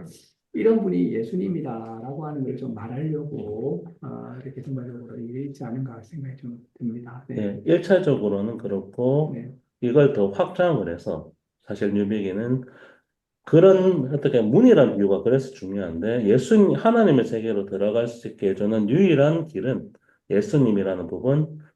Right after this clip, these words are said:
Speaker 2: 그리고 그런 속성이 선한 목자란 속성과 관련돼 있다라는 사실을 통해서 하나님의 길로 갈 수 있는 진정한 종교적인 리더가 누구냐라고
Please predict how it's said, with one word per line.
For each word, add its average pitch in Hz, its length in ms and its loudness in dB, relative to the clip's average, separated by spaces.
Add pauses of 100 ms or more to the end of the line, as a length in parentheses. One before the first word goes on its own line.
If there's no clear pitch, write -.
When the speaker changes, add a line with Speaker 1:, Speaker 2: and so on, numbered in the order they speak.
Speaker 2:
그리고 113 280 2
그런 165 260 6
속성이 147 600 2
선한 175 320 -2
목자란 113 540 -2 (640)
속성과 135 460 -2
관련돼 101 340 -2
있다라는 90 360 -6
사실을 85 380 -10
통해서 90 600 -2 (300)
하나님의 131 720 4
길로 104 320 -2
갈 110 160 -2
수 - 220 -10
있는 104 360 -4
진정한 117 540 2
종교적인 127 880 0 (380)
리더가 104 360 0
누구냐라고 101 480 -2